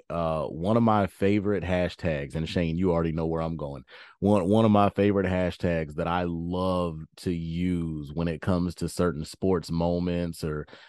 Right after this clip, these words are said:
important things that happen. And if you guys don't follow us, we'll get to that 'cause you need to. Um, one, one of my favorite hashtags that I love to use when it comes to posting sports stuff is More Than a Game. And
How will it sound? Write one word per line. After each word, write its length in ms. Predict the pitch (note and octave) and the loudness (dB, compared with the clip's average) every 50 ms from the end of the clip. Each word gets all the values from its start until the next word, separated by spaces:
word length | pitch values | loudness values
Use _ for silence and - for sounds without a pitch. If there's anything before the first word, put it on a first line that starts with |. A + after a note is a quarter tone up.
| _ _ | _ _
important 500 | F2 F2 D#2+ - G2+ G2+ F2+ E2+ F2+ E2+ | -6 -6 -2 0 2 2 2 2 0 0
things 320 | - F#2 F2+ F2 F2+ E2+ D#2 | 0 0 0 0 -2 -2 -2
that 160 | E2+ D#2+ D2+ | -4 -4 -4
happen. 640 | - E2+ E2 E2 F2 - - G2 F#2+ F#2+ F#2+ F#2+ - _ _ _ | -4 -2 -2 0 0 0 0 0 0 0 -2 -4 -6 _ _ _
And 180 | F2 F2+ F2 | -4 -2 -2
if 140 | F2 E2 - | -2 -4 -4
you 80 | F2+ F#2 | -8 -4
guys 300 | E2+ F#2+ F2+ F2 F2 D2+ | -2 0 0 2 0 0
don't 280 | C#2+ F2 F2+ F#2 E2+ - | 0 0 0 0 -2 0
follow 340 | - F2 E2+ E2+ F2 E2 E2+ | 0 0 2 2 0 0 -2
us, 140 | E2+ E2 - | -2 -4 -4
we'll 160 | F2 F2+ E2 | -4 -4 -4
get 200 | D#2+ E2 D#2+ - | -4 -6 -6 -4
to 120 | - E2 | -4 -2
that 260 | D2+ D#2 D2+ D#2 D2+ - | -2 0 -2 -2 -4 -4
'cause 180 | - E2 C#2+ | -4 -4 -4
you 100 | D2+ D#2+ | -4 -4
need 280 | E2 F2 F2 E2+ D2+ C#2+ | -4 -4 -4 -4 -6 -8
to. 240 | - D2 C#2+ C#2+ D2 - - - - - - - _ - | -10 -10 -10 -10 -12 -14 -18 -20 -20 -20 -20 -20 _ -4
Um, 480 | - G2 G2 F#2+ F#2 F2 E2 D#2+ C2+ - _ _ _ _ _ _ | 0 2 2 2 2 2 0 -2 -6 -10 _ _ _ _ _ _
one, 260 | - A#2+ A#2+ G#2+ E2 | 0 2 2 2 2
one 140 | G#2+ B2+ C3 | 2 2 4
of 60 | B2+ | 6
my 140 | B2 A#2 A2+ | 6 4 4
favorite 500 | G#2+ - A#2+ A2+ A#2 A2+ F#2+ G#2+ G#2+ F2+ | 4 4 4 4 4 4 4 2 2 2
hashtags 560 | E2 G#2 G2+ G2 F#2 - - F#2+ F#2 F2 D2+ | 2 0 0 0 -2 -2 -2 -2 -2 -2 -4
that 100 | D#2+ F2+ | -4 -4
I 60 | E2+ F2 | -4 -2
love 220 | F2 F2+ F2 D#2+ | -2 -2 -4 -4
to 100 | - F2 | -4 -4
use 240 | F2 F2 E2+ D#2 E2+ | -4 -2 -2 -2 -4
when 100 | E2+ D#2+ | -4 -4
it 80 | E2 | -2
comes 220 | - - F2 E2 - | -2 -2 -2 -2 -4
to 100 | - E2+ | -6 -4
posting 380 | - F2+ F2 E2+ - E2+ E2 | -2 -2 -2 -2 -2 -6 -6
sports 320 | - - - F2 F2+ E2+ - | -6 -2 0 0 0 0 0
stuff 260 | - G#2+ G#2 G#2 - | 2 2 2 4 2
is 140 | F#2+ E2 D#2 | 0 -2 0
More 260 | E2+ E2+ F2 E2+ E2 | 0 0 0 0 0
Than 140 | D#2 D#2+ D2+ | 0 -2 -4
a 60 | D2 | -6
Game. 420 | C2+ D2 C#2 C2 B1 A#1 G#1 G1+ - _ - - - - _ _ _ _ _ | -6 -8 -10 -8 -10 -12 -14 -16 -18 _ -20 -20 -20 -20 _ _ _ _ _
And 680 | G2 G#2 G#2 G2 G2 G2+ G2+ F#2+ F#2+ F2+ F2 E2+ - | 2 2 4 4 4 4 4 4 4 2 2 0 -4